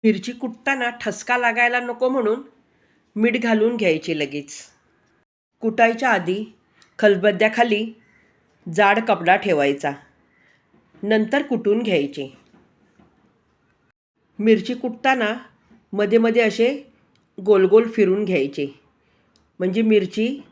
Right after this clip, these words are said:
खालची वरती येते आणि व्यवस्थित कुटता येते. चला, आता खलबत्त्यातली मिरची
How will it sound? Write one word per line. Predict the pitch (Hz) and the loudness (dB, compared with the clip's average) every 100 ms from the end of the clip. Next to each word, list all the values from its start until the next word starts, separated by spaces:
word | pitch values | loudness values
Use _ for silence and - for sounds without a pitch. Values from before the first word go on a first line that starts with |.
| _ _ _ | _ _ _
खालची | - 190 180 220 226 285 - _ - | -2 -2 -2 -2 -2 -4 -12 _ -4
वरती | 196 196 185 247 | 2 2 2 0
येते | 226 - 185 285 - _ _ _ _ _ | 0 0 -2 -4 -8 _ _ _ _ _
आणि | 185 233 | -2 2
व्यवस्थित | 214 185 196 196 285 294 - _ _ _ _ - | 2 2 -2 -4 -8 -8 -20 _ _ _ _ -6
कुटता | 226 - 196 | -6 -2 0
येते. | 156 147 143 143 - _ _ _ _ _ _ _ _ _ _ _ | 0 -2 -8 -12 -16 _ _ _ _ _ _ _ _ _ _ _
चला, | - 220 156 143 - - _ _ 190 | -4 -2 -4 -8 -20 -20 _ _ -6
आता | 190 240 | -4 -2
खलबत्त्यातली | 226 190 208 208 226 233 233 | 0 0 0 0 -2 -2 -4
मिरची | 226 202 254 | -4 -4 -6